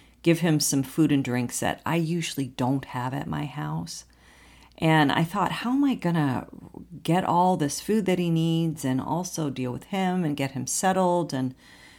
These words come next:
and, um, help him just feel a little more comfortable?" And as I was thinking about this, I thought to myself,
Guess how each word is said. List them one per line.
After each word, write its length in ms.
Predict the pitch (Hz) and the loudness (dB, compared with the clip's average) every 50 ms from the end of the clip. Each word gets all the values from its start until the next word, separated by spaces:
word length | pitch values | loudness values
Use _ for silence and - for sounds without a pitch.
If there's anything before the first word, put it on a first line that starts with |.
| - - _ _ _ - | -20 -20 _ _ _ -6
and, 520 | - 143 143 143 147 147 147 139 139 - - | -2 -2 0 0 0 -2 -4 -4 -6 -8 -8
um, 500 | - 139 131 135 135 127 135 135 139 - | -8 -8 -6 -6 -6 -8 -8 -10 -12 -10
help 300 | - - 175 165 170 - | -2 0 0 0 2 2
him 180 | 175 147 151 147 | 0 0 0 0
just 240 | 147 139 - - - | -2 -4 -6 -6 -4
feel 160 | 139 131 123 | -4 -4 -2
a 80 | 131 135 | -2 -4
little 160 | 127 123 117 | -4 -4 -4
more 160 | 127 123 120 | -4 -4 -6
comfortable?" 840 | 117 - - - 156 147 139 - - 127 107 110 107 110 113 110 110 110 _ _ _ - - - - - - - - - - _ - | -6 -8 -4 -4 -4 -4 -4 -6 -10 -8 -8 -6 -6 -6 -6 -8 -10 -12 _ _ _ -18 -14 -12 -12 -12 -12 -14 -16 -18 -20 _ -2
And 400 | - 147 156 151 147 147 147 143 | 2 4 6 6 8 8 6 6
as 140 | - - - | 4 2 2
I 80 | 170 143 | 2 2
was 160 | 151 156 - | 2 0 0
thinking 320 | - 226 247 240 - 160 | 0 0 0 0 -2 -4
about 240 | 143 135 139 139 - | -4 -2 -4 -6 -6
this, 240 | - 131 131 - - | -6 -8 -6 -6 -6
I 60 | 139 | -6
thought 260 | 135 - 135 139 - | -6 -6 -6 -6 -6
to 100 | - - | -6 -6
myself, 560 | 131 127 131 - - 127 127 131 131 131 - | -4 -4 -4 -4 -4 -2 -2 -2 -2 -4 -8